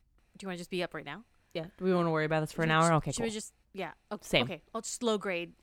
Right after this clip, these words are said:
Speaker 1: worry and remind you about all the things you didn't write down yesterday. It's good. It's fine. Um,
Speaker 2: Like, I know you picked out an outfit the night before, but maybe we wanna rethink it. I don't know.
Speaker 1: But
Speaker 2: Do
Speaker 1: I
Speaker 2: we
Speaker 1: think
Speaker 2: wanna
Speaker 1: it's,
Speaker 2: sit and lay and rethink
Speaker 1: it's
Speaker 2: it?
Speaker 1: absolutely wrong, and it's probably
Speaker 2: It
Speaker 1: not
Speaker 2: might be
Speaker 1: gonna fit.
Speaker 2: five degrees warmer today. We might wanna rethink.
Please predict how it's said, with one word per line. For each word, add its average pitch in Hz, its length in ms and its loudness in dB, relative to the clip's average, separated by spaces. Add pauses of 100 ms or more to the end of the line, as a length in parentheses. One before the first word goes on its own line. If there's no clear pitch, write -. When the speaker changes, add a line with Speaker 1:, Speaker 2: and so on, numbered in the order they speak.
(120)
Speaker 1:
worry 175 400 -4
and 180 80 -6
remind 175 320 -4
you 165 100 -4
about 180 180 0 (140)
all 180 120 2
the 175 80 -6
things 185 240 2
you 170 60 -2
didn't 165 260 -2 (100)
write 165 180 -6
down - 260 -10
yesterday. - 420 -18
It's 202 140 -8
good. 508 120 0 (140)
It's 523 100 -8
fine. - 140 -12 (920)
Um, 226 320 -2 (360)
Speaker 2:
Like, 220 120 -4
I 220 60 2
know 214 100 2
you 226 120 0
picked - 200 4
out 180 80 4
an 143 80 4
outfit 139 260 0
the 143 60 0
night 147 160 2
before, 147 260 0
but 143 80 0
maybe 135 240 2
we 127 60 0
wanna 127 160 -2
rethink 127 380 -4
it. - 100 -10 (160)
I 123 80 2
don't 120 80 0
know. - 100 -6
Speaker 1:
But 208 80 -4
Speaker 2:
Do 196 60 -4
Speaker 1:
I 190 60 0
Speaker 2:
we 147 60 8
Speaker 1:
think 147 40 8
Speaker 2:
wanna 139 200 4
Speaker 1:
it's, - 120 -8
Speaker 2:
sit - 180 0 (240)
and 151 80 -2
lay 139 140 -2
and 143 100 -4 (140)
rethink 147 200 -4
Speaker 1:
it's 175 100 -8
Speaker 2:
it? 277 100 -14 (120)
Speaker 1:
absolutely 180 520 -6
wrong, 147 240 -10
and 170 80 -14
it's - 100 -18
probably 185 300 -14
Speaker 2:
It 165 40 -8
Speaker 1:
not 160 60 -4
Speaker 2:
might 147 120 0
be 156 80 2
Speaker 1:
gonna 143 60 0
fit. - 60 -10
Speaker 2:
five 131 200 0
degrees - 300 -10
warmer 127 220 -6
today. - 360 -10
We 147 60 -2
might 127 180 -2
wanna 127 180 -6
rethink. - 380 -12